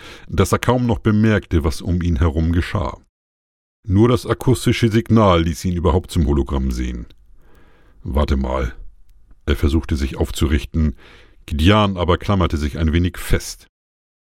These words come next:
„Nun lass mich schon raus“, bat Elias. Der Mischling berührte die unter seinem Anzug liegende Knospe auf seiner Brust. „Raus? Sicher?“ „Nun mach schon, da war was“, forderte Elias und schob ihn sanft, aber bestimmt von sich.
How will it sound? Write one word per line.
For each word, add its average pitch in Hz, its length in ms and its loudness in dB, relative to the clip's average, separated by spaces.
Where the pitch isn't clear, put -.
„Nun 73 220 -2
lass 73 200 -4
mich 78 160 0
schon 80 220 0
raus“, 92 340 0
bat 71 220 -4
Elias. 67 640 -8
Der 87 100 6
Mischling 107 400 2
berührte 98 460 4
die 78 160 -4
unter 80 240 0
seinem 82 240 0
Anzug 87 420 -2
liegende 80 320 0
Knospe - 460 -2
auf 73 140 -4
seiner 80 200 2
Brust. 69 480 -4
„Raus? - 580 0
Sicher?“ 87 500 0
„Nun 82 240 4
mach 95 160 2
schon, 73 280 -2
da 71 140 -2
war 92 220 4
was“, - 400 -6
forderte 78 460 0
Elias 78 580 0
und 78 200 -4
schob - 280 0
ihn 80 120 2
sanft, 92 420 -2
aber 76 140 0
bestimmt 82 460 -2
von 76 260 -2
sich. - 360 -16